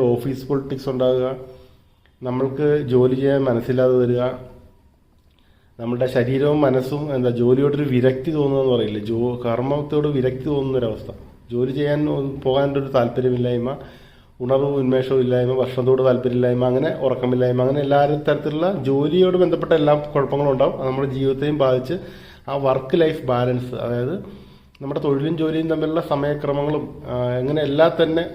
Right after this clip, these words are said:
അഫക്റ്റ് ചെയ്യപ്പെടുകയാണ് ആ ടെൻഷൻ കൊണ്ടിട്ട്. അത് അങ്ങനത്തെ ഒരു യോഗമാണ്. അപ്പോൾ നമുക്ക് നമ്മുടെ ചുറ്റുമുള്ളവരോട് ദേഷ്യപ്പെടേണ്ട കാര്യമില്ല, കാരണം അവരൊക്കെ നമ്മുടെ ഈ സമയം അനുഭവിപ്പിക്കാനുള്ള മാധ്യമങ്ങളായിട്ട് ദൈവം അയച്ചിരിക്കുന്നതാണെന്ന്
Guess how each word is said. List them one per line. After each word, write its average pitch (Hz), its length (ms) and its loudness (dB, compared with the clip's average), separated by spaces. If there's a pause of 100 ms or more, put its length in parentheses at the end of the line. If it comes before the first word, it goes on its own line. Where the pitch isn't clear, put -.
അഫക്റ്റ് 127 300 -10
ചെയ്യപ്പെടുകയാണ് 127 600 0
ആ - 20 0 (100)
ടെൻഷൻ 117 320 -4
കൊണ്ടിട്ട്. 110 240 -4 (100)
അത് 127 100 -8 (120)
അങ്ങനത്തെ 143 340 -4
ഒരു 151 160 -4
യോഗമാണ്. 131 320 0 (520)
അപ്പോൾ 143 180 -4
നമുക്ക് 139 200 -4
നമ്മുടെ 147 240 0
ചുറ്റുമുള്ളവരോട് 143 560 -2
ദേഷ്യപ്പെടേണ്ട 139 520 -2
കാര്യമില്ല, 135 420 -2
കാരണം 123 300 0
അവരൊക്കെ 120 360 -2
നമ്മുടെ 127 260 0
ഈ - 100 -12
സമയം 123 260 0 (100)
അനുഭവിപ്പിക്കാനുള്ള 127 760 -2 (120)
മാധ്യമങ്ങളായിട്ട് 127 680 -2 (100)
ദൈവം 120 220 0
അയച്ചിരിക്കുന്നതാണെന്ന് 120 680 -4